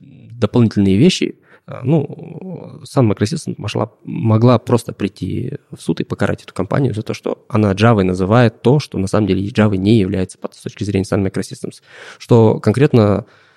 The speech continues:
и произошло в случае, э, судебной тяжбы между Oracle и, э, Гуглом, э, потому что у Гугла на андроиде была якобы Java, но на самом деле она не была Java. Почему? Потому что язык был похож на Java, но при этом были определённые отличия, которые,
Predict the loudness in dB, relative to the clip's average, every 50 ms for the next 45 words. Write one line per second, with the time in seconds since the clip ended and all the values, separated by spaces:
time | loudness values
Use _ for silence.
0 | _ _ _ -8 -4 -2 0 0 0 -2 0 2 4 4 4 4 4 2 2 2
1 | 2 0 0 2 2 2 4 4 2 0 -2 -8 _ _ _ _ _ _ -14 -12
2 | -10 -6 -4 -2 0 0 -2 -2 -2 0 0 2 0 0 0 0 -2 -2 0 -2
3 | -4 -4 -2 0 2 2 4 4 2 0 -2 -2 -2 -2 -2 -2 -2 -2 -2 -4
4 | -6 -10 _ _ _ _ _ _ _ _ _ _ -6 -4 -2 2 2 4 4 4
5 | 2 2 -2 -6 -10 _ _ _ _ _ _ _ -12 -8 -6 -6 -6 -6 -4 -2
6 | -2 -2 -2 0 0 0 4 4 4 4 4 4 4 4 6 4 4 4 4 2
7 | 4 4 2 0 2 2 2 2 2 2 0 -4 0 2 2 2 2 2 0 -2
8 | -2 -2 0 0 0 0 -2 -2 -4 -2 -2 -2 0 -2 0 0 0 0 2 0
9 | 0 0 -2 -4 -8 -12 -14 -14 -10 -10 -10 -10 -8 -8 -4 -2 0 2 2 0
10 | 0 0 -4 -2 -2 -4 -2 -2 -2 -2 -2 -4 -2 -2 -4 -4 -4 -2 -2 -2
11 | -4 -2 0 0 0 0 0 -2 -4 -6 -10 _ _ _ _ _ 2 2 2 2
12 | -2 -4 -2 2 2 2 2 2 0 0 -2 -2 -4 -6 -8 -10 -12 -14 -14 -8
13 | -4 -2 -2 -2 -4 -8 -8 -8 -8 -6 -4 -4 -4 -4 -4 -6 -8